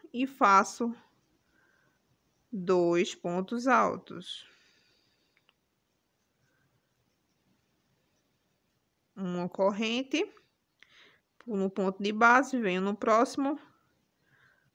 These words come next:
dois pontos altos. Então, passo a passo dessa carreira vai ser assim. Dois pontos altos,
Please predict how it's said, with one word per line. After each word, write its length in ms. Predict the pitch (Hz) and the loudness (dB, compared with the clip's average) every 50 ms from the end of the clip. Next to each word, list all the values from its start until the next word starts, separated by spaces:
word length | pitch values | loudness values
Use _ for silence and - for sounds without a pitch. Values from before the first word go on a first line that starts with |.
| _ _ _ | _ _ _
dois 280 | 220 190 185 196 - | -2 0 0 0 -2
pontos 340 | - - 214 214 214 - 247 | -2 -4 -6 -6 -6 -4 0
altos. 420 | 262 233 180 - - - - - - - _ _ _ _ _ _ _ _ _ _ _ _ - _ _ _ _ _ _ _ _ _ _ _ _ | 0 0 0 0 -6 -12 -20 -20 -20 -20 _ _ _ _ _ _ _ _ _ _ _ _ -20 _ _ _ _ _ _ _ _ _ _ _ _
Então, 200 | - 269 247 302 | -4 -2 -2 -2
passo 380 | 302 - 330 254 285 277 - 339 | 4 8 8 8 8 8 4 2
a 80 | 302 | 0
passo 500 | 311 - 220 220 214 226 - - - 330 453 - - _ _ _ _ _ _ _ _ _ _ _ _ _ _ _ - | 2 4 4 4 4 4 0 -2 -4 -4 -4 -4 -12 _ _ _ _ _ _ _ _ _ _ _ _ _ _ _ -8
dessa 360 | 247 208 208 - - 233 220 | -4 -4 -4 -2 -2 -4 -2
carreira 380 | 226 233 226 214 240 220 214 | 0 0 0 0 0 0 0
vai 160 | 214 220 220 226 | 0 0 0 -2
ser 160 | 226 - 262 | 0 -2 -2
assim. 500 | 277 381 381 - - 403 349 196 165 180 - _ _ _ _ _ _ _ _ _ _ _ - | -2 -2 -6 -6 -6 -4 -4 -4 -4 -8 -10 _ _ _ _ _ _ _ _ _ _ _ -12
Dois 420 | 214 180 190 190 190 214 240 - | -6 -2 0 2 2 2 0 -2
pontos 480 | - 226 214 214 - - 247 233 240 214 | -4 -4 -4 -4 -2 -4 -6 0 4 6
altos, 500 | 190 185 190 196 208 202 - - - | 8 8 8 8 4 2 -4 -12 -18